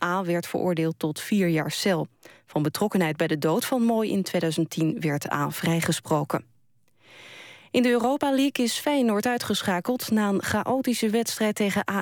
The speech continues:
S Roma. De scheidsrechter legde het duel in de tweede helft stil toen Feyenoord-supporters dingen op het veld gooiden na een rode kaart voor Feyenoord-speler Tevreden. De wedstrijd werd na zo'n twintig minuten hervat en eindigde in twee één voor de Italianen.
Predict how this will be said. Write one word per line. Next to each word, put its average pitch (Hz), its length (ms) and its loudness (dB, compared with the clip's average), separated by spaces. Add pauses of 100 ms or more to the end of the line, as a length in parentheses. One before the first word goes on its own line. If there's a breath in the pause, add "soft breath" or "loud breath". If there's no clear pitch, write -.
S 165 100 0
Roma. 180 480 2 (320 loud breath)
De - 120 -6
scheidsrechter 208 580 -2
legde 196 320 0
het 170 100 0
duel 180 380 2
in 175 80 2
de 165 140 0
tweede 208 320 0
helft 160 280 0
stil 165 500 0
toen 165 260 0
Feyenoord-supporters 175 1000 0
dingen 190 340 2
op 175 140 0
het 170 120 -2
veld 160 280 0
gooiden 143 420 -2
na 180 200 -2
een 160 120 2
rode 160 260 0
kaart 185 240 -2
voor 175 220 0
Feyenoord-speler 170 880 0
Tevreden. 180 600 0 (520 loud breath)
De - 100 -6
wedstrijd 208 440 0
werd 196 340 0
na 190 220 2
zo'n 165 220 0
twintig 254 400 0
minuten 180 300 2
hervat 160 480 -2
en 208 200 0
eindigde 202 400 0
in 170 180 0
twee 214 300 0
één 160 260 2
voor 160 180 -2
de 160 60 0
Italianen. 165 680 0